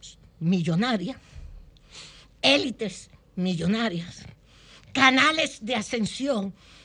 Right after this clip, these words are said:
que ya no tienen que ver más que con el dinero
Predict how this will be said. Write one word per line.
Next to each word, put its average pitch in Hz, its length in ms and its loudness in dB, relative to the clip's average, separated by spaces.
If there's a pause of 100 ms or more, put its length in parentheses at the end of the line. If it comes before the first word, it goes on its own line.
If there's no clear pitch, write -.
(100)
que 180 160 0
ya 226 180 2
no 214 180 2
tienen 226 380 -2
que 185 160 -2
ver 196 320 -2 (1080)
más 247 480 2
que 226 300 -2
con 196 420 0 (680)
el 240 220 2
dinero 311 600 2